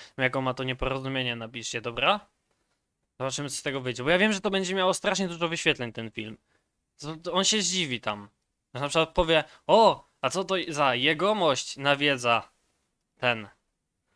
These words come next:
Mam na przykład tu losowe słowa, na przykład. Ale różne. Na przykład to różne jest. Czy na przykład różaniec jedzą dzieci.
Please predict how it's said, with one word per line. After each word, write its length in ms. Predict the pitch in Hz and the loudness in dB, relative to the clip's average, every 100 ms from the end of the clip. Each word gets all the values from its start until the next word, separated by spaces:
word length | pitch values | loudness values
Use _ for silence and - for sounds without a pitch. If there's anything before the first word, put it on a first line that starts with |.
| _ _ _ _ _ _ _ - | _ _ _ _ _ _ _ -4
Mam 80 | 147 | 0
na 20 | |
przykład 220 | 202 202 | 0 -2
tu 200 | 220 202 | -4 -4
losowe 440 | 190 196 196 196 170 | -4 -2 -2 -2 -4
słowa, 320 | - 127 120 | -4 -6 -6
na 80 | 117 | -8
przykład. 480 | - 120 113 110 _ _ - | -12 -12 -12 -12 _ _ 0
Ale 300 | 156 214 220 | 4 4 2
różne. 420 | 220 135 113 104 _ | 0 -4 -6 -8 _
Na 100 | 127 | -10
przykład 420 | 127 151 147 143 _ _ _ _ _ | -8 -4 -4 -4 _ _ _ _ _
to 140 | - 175 | -8 -6
różne 400 | 226 165 147 117 | -4 -4 -2 -2
jest. 380 | 104 - - _ _ _ _ _ _ _ _ _ _ _ _ _ _ | -2 -8 -20 _ _ _ _ _ _ _ _ _ _ _ _ _ _
Czy 240 | - 156 160 | -6 -2 0
na 120 | 160 | 0
przykład 480 | 156 - 185 170 - _ _ | -2 0 2 2 -2 _ _
różaniec 960 | - 151 170 170 180 170 160 135 - - _ _ _ _ _ - | -10 -8 -2 2 4 4 0 -2 -6 -12 _ _ _ _ _ -4
jedzą 600 | 135 165 147 139 151 151 | 0 0 0 -2 -4 -4
dzieci. 420 | 135 139 - 110 | -4 -4 -6 -14